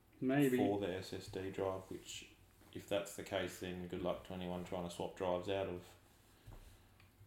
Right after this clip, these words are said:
Speaker 2: P S five to upgrade them.
Speaker 1: You know, that was, um, one of the biggest complaints with warranty claims with P S four, especially at the beginning of the generation. People were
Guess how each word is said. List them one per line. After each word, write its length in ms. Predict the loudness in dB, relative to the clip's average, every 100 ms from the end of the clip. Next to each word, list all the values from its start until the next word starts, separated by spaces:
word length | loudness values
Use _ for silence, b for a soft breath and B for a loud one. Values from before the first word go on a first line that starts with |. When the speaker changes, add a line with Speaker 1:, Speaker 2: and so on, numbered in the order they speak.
| -4
Speaker 2:
P 160 | 2 2
S 120 | 2
five 360 | 2 4 4 0
to 120 | -4
upgrade 440 | -2 2 4 2
them. 160 | -2 -6 -12 B B B B 2
Speaker 1:
You 100 | 6
know, 240 | 8 10 12
that 140 | 12 10
was, 280 | 8 6
um, 460 | 4 6 6 4 0 -2
one 140 | 2 4
of 100 | 4
the 40 |
biggest 580 | 4 6 6 2 -2 -12 -16 -4
complaints 640 | 0 0 2 4 4 2
with 120 | 0 2
warranty 460 | 6 8 8 6
claims 720 | 0 2 2 4 4 4 0 -12 b b b
with 220 | 2 4 6
P 60 | 6
S 220 | 6 4
four, 460 | 10 12 12 8 0 -14 -20 -18
especially 320 | 6 8 8 4
at 60 |
the 60 | 4
beginning 300 | 10 12 12
of 40 |
the 60 | 6
generation. 500 | 6 6 6 6 4
People 280 | 6 4 4
were 300 | 4 4